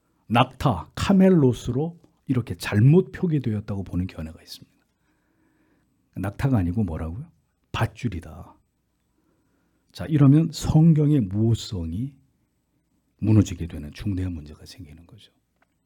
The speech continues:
또 다른 주장은 바늘귀라는 이름의 예루살렘 성곽에 존재하는 야간에 통행하는 작은 문이 있는데 예수께서 하신 말씀의 바늘귀가 바로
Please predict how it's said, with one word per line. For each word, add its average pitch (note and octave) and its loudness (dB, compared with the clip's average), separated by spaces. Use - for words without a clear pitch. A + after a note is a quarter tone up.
또 F3 2
다른 F3+ 6
주장은 A#2+ 2
바늘귀라는 C3 -2
이름의 C3 -6
예루살렘 E3 4
성곽에 F3+ 0
존재하는 A2 -2
야간에 E3 -2
통행하는 D#3+ -2
작은 C#3 -2
문이 C3 2
있는데 E2+ -8
예수께서 E3+ 6
하신 E3+ 2
말씀의 D3 2
바늘귀가 C3 4
바로 D#3 -4